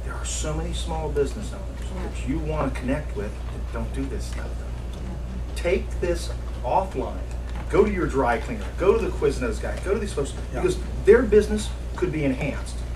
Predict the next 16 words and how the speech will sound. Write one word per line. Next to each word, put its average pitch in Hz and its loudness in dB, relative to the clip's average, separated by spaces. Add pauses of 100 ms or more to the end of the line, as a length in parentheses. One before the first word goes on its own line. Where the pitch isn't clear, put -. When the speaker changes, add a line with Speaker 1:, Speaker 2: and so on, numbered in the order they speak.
(140)
Speaker 1:
by 131 2
more 131 4
people - -2 (320)
knowing 247 4
about 220 -2
their 214 2
business. - -4 (320)
And 139 -2
so 180 4
if 151 0
your 233 6
favorite 208 2
restaurant, 165 2
your 175 4
favorite 196 2
whatever, 156 6